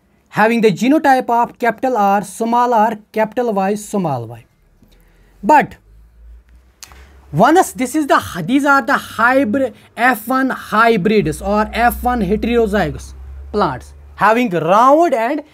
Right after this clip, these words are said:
yellow seeds. Once these F one plants, that is the round yellow seeded plants, are allowed to go for the self-pollination.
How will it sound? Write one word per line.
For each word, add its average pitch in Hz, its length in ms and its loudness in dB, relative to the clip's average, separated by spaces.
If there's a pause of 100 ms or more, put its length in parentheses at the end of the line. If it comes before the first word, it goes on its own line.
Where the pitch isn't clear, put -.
(140)
yellow 247 360 2
seeds. 196 420 -8 (260)
Once 330 380 2
these 302 480 2 (960)
F 302 360 0
one 349 260 2
plants, 226 680 -2 (320)
that 214 240 2
is 302 200 2
the 269 360 4 (920)
round 277 500 4
yellow 247 300 2
seeded 247 340 -8
plants, 233 400 -6
are 226 220 0
allowed 262 380 2
to 302 80 0
go 226 240 4
for 214 260 0
the 233 140 -6
self-pollination. 185 1000 -4